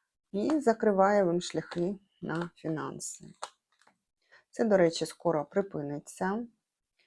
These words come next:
е, бо, о, ваш розвиток професійний буде настільки крутий, великий, і що ви будете відомі, прямо у всьому світі вас будуть знати.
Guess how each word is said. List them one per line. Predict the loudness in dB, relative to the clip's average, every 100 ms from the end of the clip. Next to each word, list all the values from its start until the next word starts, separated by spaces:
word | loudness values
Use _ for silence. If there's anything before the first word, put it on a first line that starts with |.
| -20 -12 -4
е, | -2 -2 -4 -6
бо, | -6 0 2 4 4 2 -2
о, | -2 -2 -2
ваш | 0 6 6 6 0
розвиток | 2 4 4 0 -2 -4 -4
професійний | -4 -2 -4 -2 0 2 2
буде | 0 0 0
настільки | -2 -4 -4 -4 -2 0 0 0
крутий, | -4 0 0 2
великий, | 4 4 4 0 -4 -6 -6 -12 -10
і | -6 -4 -4
що | -4 -4 -2 -2 -4 -8 _ _ _ _ _
ви | 0
будете | 4 4 4 2
відомі, | -2 2 4 4 4 2
прямо | 0 0 0 -2
у |
всьому | -4 -4 -2 -2
світі | -4 -6 -6 -4
вас | 0 0
будуть | -2 -2 -2 -2
знати. | -2 -2 -4